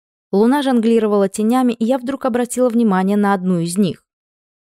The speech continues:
Странная, изломанная, она походила на змею, затаившуюся под ёмкостью для воды,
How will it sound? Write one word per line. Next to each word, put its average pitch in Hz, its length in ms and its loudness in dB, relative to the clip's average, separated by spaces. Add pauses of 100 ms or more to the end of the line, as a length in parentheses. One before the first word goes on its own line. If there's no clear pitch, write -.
Странная, 202 680 -2
изломанная, 214 720 2
она 233 200 0
походила 247 480 0
на 233 140 4
змею, 247 380 0
затаившуюся 175 760 -2
под 180 180 -4
ёмкостью 170 500 -4
для 170 160 -2
воды, 180 400 -2